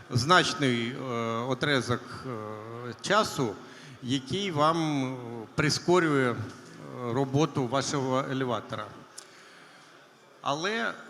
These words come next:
Пер-, Perken-Elmer виробляє не тільки такі аналізатори, і є, е,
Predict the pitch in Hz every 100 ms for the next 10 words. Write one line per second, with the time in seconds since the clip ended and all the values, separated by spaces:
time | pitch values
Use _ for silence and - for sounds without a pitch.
0 | - - 151 - - - 180 131 - -
1 | - 180 143 170 175 202 190 180 175 147
2 | 160 165 156 170 165 160 160 175 165 175
3 | - 175 139 - 147 131 120 107 113 131
4 | - - 156 135 156 151 160 180 180 170
5 | 196 190 180 160 147 139 160 180 185 180
6 | 170 165 143 127 123 123 127